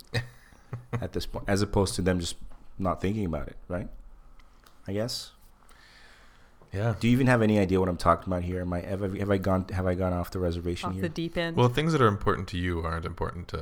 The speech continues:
Speaker 1: other people.
Speaker 2: Correct.
Speaker 1: Right? Like, we have, we have kind of a built-in mechanism by which we filter out so much stuff.
Speaker 2: Mm-hmm.
Speaker 1: Right? Like, there's so much stimuli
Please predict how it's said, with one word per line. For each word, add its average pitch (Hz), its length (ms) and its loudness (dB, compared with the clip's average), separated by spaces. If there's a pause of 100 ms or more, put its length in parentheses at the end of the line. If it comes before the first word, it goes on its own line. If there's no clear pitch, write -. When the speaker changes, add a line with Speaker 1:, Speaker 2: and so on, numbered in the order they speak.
Speaker 1:
other 87 260 -6
people. - 380 -12
Speaker 2:
Correct. 87 440 -4 (140)
Speaker 1:
Right? - 40 -14
Like, - 220 -14
we 90 140 -6
have, 90 360 0
we 98 100 -2
have - 260 -4
kind 95 180 -2
of 90 80 0
a 85 40 -6
built-in 92 500 -2
mechanism 85 880 -6
by 92 160 -4
which 85 340 -8
we 85 180 -4
filter 87 460 -2
out 82 340 -2 (720)
so - 280 0
much 95 240 0
stuff. - 420 -6 (240)
Speaker 2:
Mm-hmm. 92 120 0
Speaker 1:
Right? 90 120 -2
Like, 92 200 -8
there's - 160 -4
so 104 260 4
much 90 420 0
stimuli 87 600 -4